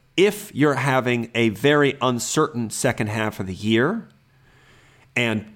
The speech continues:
markets are very nervous about equities and their prospects, and you have rising interest rates,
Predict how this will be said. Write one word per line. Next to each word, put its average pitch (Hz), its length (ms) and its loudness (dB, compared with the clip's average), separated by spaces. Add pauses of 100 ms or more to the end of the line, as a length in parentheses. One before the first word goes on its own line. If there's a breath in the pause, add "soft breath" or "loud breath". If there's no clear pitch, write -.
(380)
markets 143 420 0
are 120 140 0
very 120 200 2
nervous 131 520 2
about 110 340 -2
equities 147 480 0
and 123 180 0
their 110 140 0
prospects, - 1040 -4 (340)
and 214 260 2
you 156 120 2
have 123 180 0
rising 123 380 2
interest 180 360 0
rates, 101 480 -2